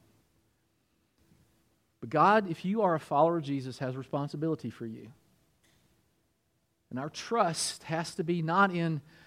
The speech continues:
what I can do, doesn't, can't be in what some politician can do. My trust is that God will supply all my needs because I'm in Christ.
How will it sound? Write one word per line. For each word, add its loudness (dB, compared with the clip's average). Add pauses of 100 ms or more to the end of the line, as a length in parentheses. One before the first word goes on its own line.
(1160)
what -4
I 10
can 0
do, 0 (1200)
doesn't, -12 (120)
can't -6
be -2
in 0
what -4 (160)
some -6
politician 0
can -6
do. -4 (440)
My -4
trust -2 (560)
is -14
that -10
God 0
will -8
supply -4
all -4
my -4
needs -10 (1300)
because -4
I'm -4
in -2
Christ. -12